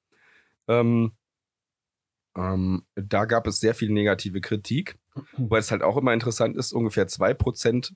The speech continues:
Speaker 1: der Leute, äh, der, also zwei Prozent aller Menschen ungefähr, okay, das ist auch zu viel, äh, zwei Prozent aller Leute, die das Internet nutzen, nutzen Twitter, ungefähr so.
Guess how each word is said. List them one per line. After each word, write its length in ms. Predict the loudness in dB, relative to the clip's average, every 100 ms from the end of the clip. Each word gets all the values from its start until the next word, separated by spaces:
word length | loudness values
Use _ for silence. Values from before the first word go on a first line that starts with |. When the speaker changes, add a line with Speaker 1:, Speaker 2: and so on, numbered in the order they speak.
| -2
Speaker 1:
der 80 | 0
Leute, 540 | 4 2 2 -2 -2 -8 -20 -20 _ _ -2
äh, 340 | 2 4 4 2 -6 _ _ _ _ -6
der, 280 | -4 0
also 260 | 0 0 -2
zwei 160 | -2 0
Prozent 340 | -2 -2 -2
aller 180 | 0 2
Menschen 420 | 2 0 0 0
ungefähr, 640 | 0 -2 -2 0 2 0 -4 _ _ _ _ -20
okay, 180 | -18 -16
das 80 |
ist 40 | -14
auch 120 | -14
zu 140 | -16
viel, 280 | -14 -14 -14 _ _ _ _ _ _ _ _
äh, 180 | 0 2
zwei 180 | 2 0
Prozent 340 | 0 0 0 4
aller 180 | 2
Leute, 320 | 4 4 2 0
die 60 |
das 140 | -2 0
Internet 420 | 0 2 2 2
nutzen, 420 | 0 0 -2 0
nutzen 340 | -2 -2 -6
Twitter, 520 | -4 -6 -4 -6 -8 -6
ungefähr 340 | -4 -2 -2
so. 320 | -2 -4 -6